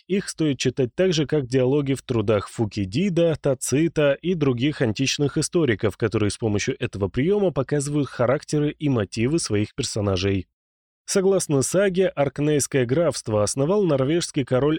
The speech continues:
Харальд Прекрасноволосый, правил около восьмисот восьмидесятого девятьсот тридцатого годов. В конце девятого века захвативший Северные острова,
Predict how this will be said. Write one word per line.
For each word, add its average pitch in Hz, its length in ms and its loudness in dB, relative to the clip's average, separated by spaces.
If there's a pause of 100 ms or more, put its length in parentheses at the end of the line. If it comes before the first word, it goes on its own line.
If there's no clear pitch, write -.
Харальд 156 600 0
Прекрасноволосый, 131 1300 0
правил 110 360 0
около 104 280 0
восьмисот 101 460 -2
восьмидесятого 147 640 -2
девятьсот 120 460 -2
тридцатого 117 500 -2
годов. 98 480 -2 (280)
В - 100 -20
конце 160 300 2
девятого 131 460 0
века 98 560 0
захвативший 143 680 -2
Северные 135 460 0
острова, 135 720 -2